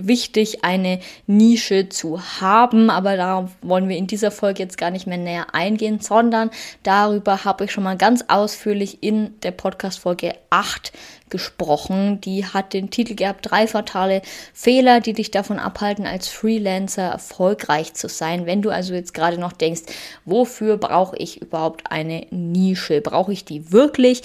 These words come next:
dann hör dir zuerst unbedingt nochmal diese Folge an und komm danach wieder hierher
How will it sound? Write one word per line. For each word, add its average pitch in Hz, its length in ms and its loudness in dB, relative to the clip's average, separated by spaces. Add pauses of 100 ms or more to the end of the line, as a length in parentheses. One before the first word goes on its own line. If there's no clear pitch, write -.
(340)
dann 208 320 0
hör 196 180 4
dir 196 240 0
zuerst - 640 -2
unbedingt 196 340 -2
nochmal 175 380 -2
diese 220 400 0
Folge 165 420 0
an 175 120 -2
und 165 120 -8
komm 185 220 -2
danach 170 320 -4
wieder 170 140 -2
hierher 170 500 -4